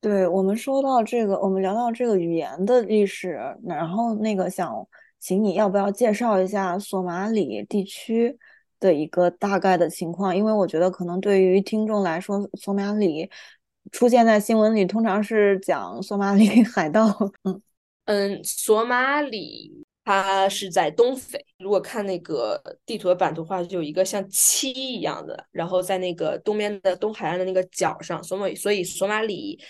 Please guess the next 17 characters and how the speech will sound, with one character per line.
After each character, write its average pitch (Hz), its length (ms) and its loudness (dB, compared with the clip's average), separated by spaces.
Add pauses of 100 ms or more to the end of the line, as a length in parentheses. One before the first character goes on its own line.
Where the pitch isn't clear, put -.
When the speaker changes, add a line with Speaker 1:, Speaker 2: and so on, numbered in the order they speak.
(260)
Speaker 2:
也 151 460 -4
被 185 200 0
叫 180 220 -2
做 165 540 -4
就 170 100 -12
是 175 60 -14
非 226 240 -2
洲 240 260 2
之 247 240 -14
角。 - 220 -8 (420)
索 - 180 -6
马 220 200 -4
里 165 500 -8 (340)
地 214 160 -4
区 208 720 -8
曾 185 260 -6
经 214 240 -2